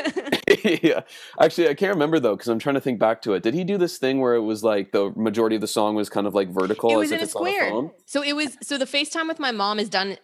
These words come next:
Speaker 2: like a phone, but then Instagram is done as a square, which was very smart.
Speaker 1: Oh.
Speaker 2: Yeah.
Speaker 1: Okay. But then doesn't, does the square, I think the square expands.
Speaker 2: It does.
Speaker 1: So, yeah, the square expands once he gets into the whole, like,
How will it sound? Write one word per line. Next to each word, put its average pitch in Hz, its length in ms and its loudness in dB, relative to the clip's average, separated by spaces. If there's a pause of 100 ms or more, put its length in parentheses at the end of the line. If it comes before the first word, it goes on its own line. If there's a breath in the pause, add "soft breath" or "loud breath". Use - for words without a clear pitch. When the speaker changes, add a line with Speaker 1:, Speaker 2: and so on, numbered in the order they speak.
(140)
Speaker 2:
like 190 160 -6
a 170 60 -10
phone, 196 400 -4
but 214 160 -6
then 202 260 -2
Instagram 214 440 -4
is 220 80 -4
done 202 300 -2
as 180 100 -6
a 185 60 -12
square, 175 500 -6 (180)
which 202 160 -4
was 214 120 -8
very 175 240 -2
smart. - 280 -8
Speaker 1:
Oh. 381 360 2 (340)
Speaker 2:
Yeah. 185 300 -2 (340)
Speaker 1:
Okay. 180 460 0 (180 loud breath)
But 170 100 2
then 190 160 2 (200)
doesn't, 185 360 0
does 165 160 0
the 165 100 -2
square, 208 440 2
I 151 60 2
think 190 240 0
the 160 100 0
square 143 240 2
expands. 117 840 0
Speaker 2:
It 208 120 -2
does. 165 400 -4 (300)
Speaker 1:
So, 135 300 2
yeah, 143 140 4
the 117 100 -2
square 165 320 2
expands 139 580 0
once 110 200 -2
he 110 80 -2
gets 107 200 0
into 110 200 0
the 107 100 0
whole, 110 260 2
like, 101 440 -2